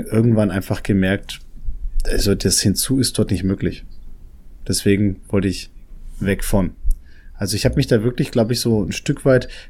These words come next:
transformiert über die Jahre hinweg. Ich muss dazu sagen, dass ich immer noch in dieser Festanstellung bin, gerade jedoch in einem Bereich, in dem ich mich wohlfühle. Also das ist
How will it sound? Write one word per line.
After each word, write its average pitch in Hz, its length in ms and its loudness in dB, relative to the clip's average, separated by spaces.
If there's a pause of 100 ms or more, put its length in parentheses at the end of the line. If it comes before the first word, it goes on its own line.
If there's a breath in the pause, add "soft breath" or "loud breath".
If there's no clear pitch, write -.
transformiert 117 800 4
über 110 300 0
die 95 380 2 (480)
Jahre 120 380 4
hinweg. 90 480 0 (420 loud breath)
Ich - 120 -8
muss 139 160 6
dazu 135 240 2
sagen, 113 520 4 (220)
dass - 320 2
ich 101 140 2
immer 143 180 4
noch 170 140 6
in 160 80 4
dieser 143 280 2
Festanstellung 131 840 0
bin, 131 280 2 (480 soft breath)
gerade 107 380 4
jedoch 110 540 2
in 110 140 -4
einem 98 280 2
Bereich, 90 560 2
in 98 100 0
dem 98 200 4
ich 92 160 -2
mich 95 300 0
wohlfühle. 147 600 4 (320)
Also 98 400 -6 (380)
das - 200 -6
ist - 320 -4